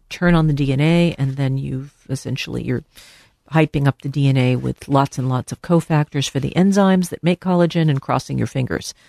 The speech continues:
And I'd say it works. I really would. So maybe a kinder, gentler way out there for you. Our next email comes from Jacqueline, and Jacqueline writes, "Two questions you could possibly address on the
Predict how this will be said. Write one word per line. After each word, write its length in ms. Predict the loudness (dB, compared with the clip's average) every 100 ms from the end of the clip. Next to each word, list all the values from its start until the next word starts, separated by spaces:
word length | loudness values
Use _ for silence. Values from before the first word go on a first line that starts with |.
| _ _ _
And 300 | 0 0 -2 -2
I'd 140 | -2
say 160 | 2 0
it 100 | 2
works. 480 | 2 0 -2 -10 -12 _ _
I 60 | -2
really 260 | 0 2
would. 260 | 2 0 -2 _ _ -20 -20 -4
So 300 | 2 2 0 -8 -2
maybe 200 | 2 2
a 60 |
kinder, 380 | 0 -2 -2 -2
gentler 420 | -2 0 2 2
way 220 | 0 0 0
out 180 | -4
there 140 | -6 -8
for 240 | -6 -6
you. 200 | -6 -6 -10 _ _ _ _ _ _ _ _ _ _ _ _ _ _ _ -20 -20 -16 0
Our 80 | 2
next 300 | 2 0 -2
email 240 | 2 2
comes 340 | 0 -2 -4 -6
from 320 | -8 -6 -8 _ -4
Jacqueline, 680 | 2 4 4 2 0 2 2
and 140 | 2
Jacqueline 480 | 2 0 0 -2 2
writes, 420 | 2 0 -2 -16 _ -20 -20 -20 -2
"Two 100 | 0
questions 460 | 2 0 0 0
you 80 | 0
could 160 | -2 0
possibly 480 | 0 0 -2 0 0
address 380 | 2 0 0
on 100 | -2
the 160 | -4 -4